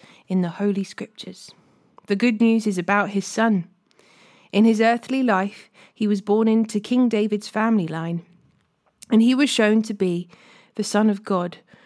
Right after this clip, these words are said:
when he was raised from the dead by the power of the Holy Spirit. He is Jesus Christ, our Lord.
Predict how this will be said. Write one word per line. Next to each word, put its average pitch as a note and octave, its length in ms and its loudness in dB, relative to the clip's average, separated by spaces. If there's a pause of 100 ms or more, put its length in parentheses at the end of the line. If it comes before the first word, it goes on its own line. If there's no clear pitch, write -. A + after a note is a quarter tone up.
(240)
when G3+ 140 2
he G3 100 2
was F#3+ 200 -2
raised F#3 380 -4
from F#3 120 -2
the F3 80 -2
dead F3+ 320 -2
by E3+ 160 -6
the F3 120 -10
power F#3 360 -4
of F3 140 -10
the F3 80 -8
Holy F#3 260 -4
Spirit. - 640 -8 (800)
He C4 280 2
is A3 440 0
Jesus G#3 420 0
Christ, F#3 560 -4
our F3+ 240 -6
Lord. F#3 440 -10